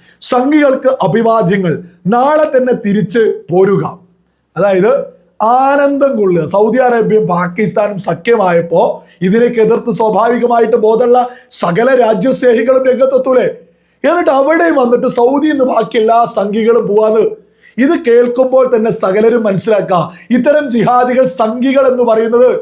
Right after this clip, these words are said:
അത് ഏതെങ്കിലും ഒരു ബി ജെ പിക്കാരനെ മാത്രമൊന്നുമല്ല, രാജ്യത്തോടൊപ്പം നിൽക്കുന്ന സകല ആളുകളെയാ.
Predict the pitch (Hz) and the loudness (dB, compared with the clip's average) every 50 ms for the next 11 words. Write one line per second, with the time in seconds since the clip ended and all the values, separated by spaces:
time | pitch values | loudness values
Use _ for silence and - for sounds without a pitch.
0 | - - _ _ _ _ _ _ _ _ _ - - 240 233 269 269 262 247 214 | -8 -14 _ _ _ _ _ _ _ _ _ -2 -2 0 2 4 4 4 4 2
1 | - - - - - 214 233 247 254 277 285 269 277 277 277 269 262 262 254 220 | 0 -4 -10 -6 -2 0 2 2 2 2 0 0 0 0 0 2 0 0 0 0
2 | 226 233 180 254 254 254 269 262 - 269 262 262 262 262 254 233 233 233 247 240 | -2 0 2 2 2 2 0 -4 -2 0 0 0 0 0 0 0 0 0 0 -2
3 | 233 240 226 214 202 175 160 - - - _ _ _ - 180 185 220 226 233 247 | 0 0 0 0 0 0 -2 -6 -10 -20 _ _ _ -6 -2 0 2 2 2 2
4 | 262 262 - 294 285 - 285 285 269 262 240 240 - 262 254 254 247 240 240 - | 2 0 -2 -4 -2 0 2 2 2 2 0 -2 0 -2 -2 0 -2 -4 -2 -2
5 | 240 233 247 233 - - 214 196 180 220 247 254 254 240 226 233 226 233 233 226 | -2 0 0 -2 -2 -2 -2 -2 0 2 2 2 2 2 0 0 0 2 2 2
6 | 220 190 - - | 2 0 -2 -6